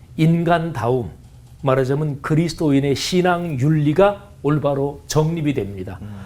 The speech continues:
Speaker 1: 하나님을 신비롭게 만나면 자칫 잘못해서 옆길로 가면은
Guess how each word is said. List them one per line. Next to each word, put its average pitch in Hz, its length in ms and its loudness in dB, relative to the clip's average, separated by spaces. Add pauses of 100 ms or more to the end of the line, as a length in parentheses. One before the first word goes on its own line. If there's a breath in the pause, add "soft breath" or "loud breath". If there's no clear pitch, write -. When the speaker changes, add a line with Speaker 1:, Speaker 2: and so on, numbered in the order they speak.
(160 loud breath)
Speaker 1:
하나님을 185 680 0
신비롭게 220 840 2
만나면 139 640 0 (560 soft breath)
자칫 160 240 0
잘못해서 185 640 2
옆길로 156 500 2
가면은 147 480 -2